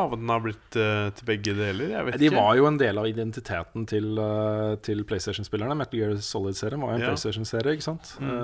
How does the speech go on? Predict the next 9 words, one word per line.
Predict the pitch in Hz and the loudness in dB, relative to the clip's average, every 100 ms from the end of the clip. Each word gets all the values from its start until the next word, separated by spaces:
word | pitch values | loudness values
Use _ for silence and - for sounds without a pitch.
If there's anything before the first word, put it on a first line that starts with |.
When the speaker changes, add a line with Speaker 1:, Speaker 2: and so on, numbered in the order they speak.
| 120 120 | -4 -4
Speaker 2:
Eh, | 117 - - - - - | -6 -10 -20 -20 -20 0
det | 139 | 4
var | 135 | 4
en | 131 | 4
del | 131 104 | 2 2
av | 117 | 2
identiteten | 120 - 135 113 92 - 120 | 0 -2 0 -2 -4 -6 -6
til, | - 110 110 113 | -2 -2 -2 0
eh, | 113 113 110 113 113 113 113 110 | 0 -2 -2 -4 -4 -6 -6 -8